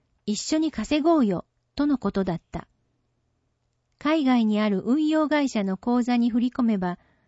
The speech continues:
資産を運用してくれるという。言われるがままに五十万円を送金したが、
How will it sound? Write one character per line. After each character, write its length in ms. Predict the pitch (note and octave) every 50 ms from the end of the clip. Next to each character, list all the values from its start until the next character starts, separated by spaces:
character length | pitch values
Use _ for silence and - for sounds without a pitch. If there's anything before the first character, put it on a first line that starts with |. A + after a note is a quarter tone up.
| _ -
資 180 | - - D#4
産 300 | - - C#4+ C4 A#3 G#3
を 140 | F#3+ F3+ E3
運 200 | A3 C4 D4 D4
用 160 | D4+ D4 D4
し 60 | C#4+
て 140 | - - D4
く 120 | - - C#4
れ 100 | D4 D4
る 120 | C#4+ C4
と 140 | - A3 G#3
い 120 | F3+ F3 F3
う。 140 | E3 F3+ - _ _ _ _ _ _ _ _ _ _ _ _ _ _ _ _ _ _ -
言 140 | A3 B3
わ 140 | C#4 D#4 D#4+
れ 120 | D#4 E4 D#4
る 100 | D#4+ C#4+
が 140 | B3 A3+
ま 120 | G#3 G#3 G#3
ま 160 | G#3+ A3+ A3+
に 200 | G#3 F#3 E3+ - -
五 200 | F3+ G3 G#3 A3+
十 220 | - D4+ E4 E4+
万 260 | E4 E4 E4 D#4+ D4
円 180 | C4 A#3 G#3 F#3+
を 100 | F3+ F3+
送 260 | - - G#3+ A3+ A3+
金 240 | - - A3 A3+ A3
し 80 | - -
た 180 | - G3+ F#3+
が、 180 | F3 F3 F#3+